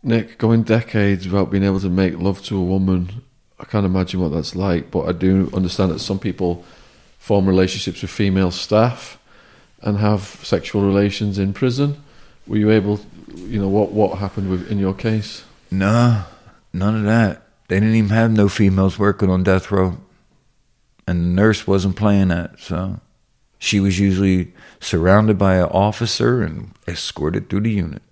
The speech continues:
Speaker 1: So when you got out then, after not having sex for so long,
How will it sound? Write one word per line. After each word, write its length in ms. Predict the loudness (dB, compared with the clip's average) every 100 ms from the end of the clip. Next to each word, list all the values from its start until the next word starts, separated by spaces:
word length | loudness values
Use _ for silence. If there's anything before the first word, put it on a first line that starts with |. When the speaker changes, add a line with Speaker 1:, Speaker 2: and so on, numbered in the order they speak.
| _ _ _ _ _ _ _ _
Speaker 1:
So 140 | -4
when 140 | 2 4
you 80 | 4
got 160 | 4
out 240 | 4 2 0
then, 400 | 0 0 -2 -8 _ -6
after 260 | -4 0 0
not 180 | 2
having 160 | 2 0
sex 260 | 0 -2 -4
for 60 |
so 220 | -2 0
long, 520 | 2 2 2 0 -4